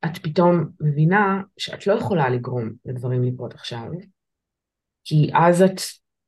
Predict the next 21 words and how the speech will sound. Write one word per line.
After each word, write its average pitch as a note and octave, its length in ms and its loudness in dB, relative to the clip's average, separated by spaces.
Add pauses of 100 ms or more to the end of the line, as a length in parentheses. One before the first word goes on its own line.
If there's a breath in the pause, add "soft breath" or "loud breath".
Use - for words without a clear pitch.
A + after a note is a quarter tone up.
תתסכלי D3+ 640 2
את D3+ 60 -2
עצמך C3+ 340 -4
עוד D#3 180 0
יותר, C3 360 0 (760)
ותיכנסי C#3 460 -4
לעוד D3+ 300 4
יותר D3+ 240 -2
תסכול, B2 580 -10 (160)
כי C#3+ 320 -8 (800)
מה E3+ 160 0
קורה D3 340 0 (120)
ברמה D3 440 -2
המכנית, C#3+ 680 -6
נקרא B2 280 -12
לזה? A#2+ 220 -8 (1000)
הרי C#3+ 220 6
ברגע E3+ 340 4
ש-, C#3+ 320 0 (600)
אם F3+ 180 4
ה-, D#3+ 180 2